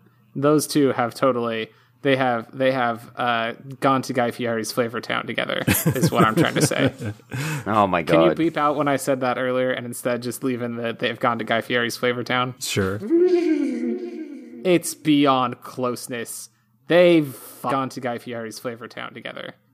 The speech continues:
Speaker 1: is what I'm trying to say. Thanks.
Speaker 3: Eric had some stuff to say about this.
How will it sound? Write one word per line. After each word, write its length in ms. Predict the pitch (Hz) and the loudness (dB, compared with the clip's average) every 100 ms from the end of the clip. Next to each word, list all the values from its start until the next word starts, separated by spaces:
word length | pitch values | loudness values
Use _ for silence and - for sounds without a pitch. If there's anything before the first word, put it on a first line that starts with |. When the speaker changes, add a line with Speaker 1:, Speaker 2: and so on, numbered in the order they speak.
| - | -16
Speaker 1:
is 180 | 123 - | -14 -10
what 100 | 113 | -8
I'm 140 | 110 | -8
trying 180 | 123 123 | -10 -12
to 60 | - | -12
say. 300 | - - - 240 240 247 285 302 - - 233 240 247 294 320 349 359 349 330 202 | -12 -14 -16 -18 -16 -16 -14 -12 -10 -6 -4 -2 -2 0 2 4 4 6 4 2
Thanks. 1200 | 123 - - - - - - - - - - - | -2 -2 -4 -4 -4 -4 -4 -4 -6 -6 -8 0
Speaker 3:
Eric 280 | 117 117 - | 2 2 2
had 200 | 104 98 | -2 -2
some 140 | 98 | -4
stuff 280 | 95 - - | -2 -2 -2
to 80 | - | -4
say 240 | - 101 92 | -2 0 0
about 360 | 90 90 - | -2 -4 -6
this. 400 | - - - - | -8 -8 -6 -10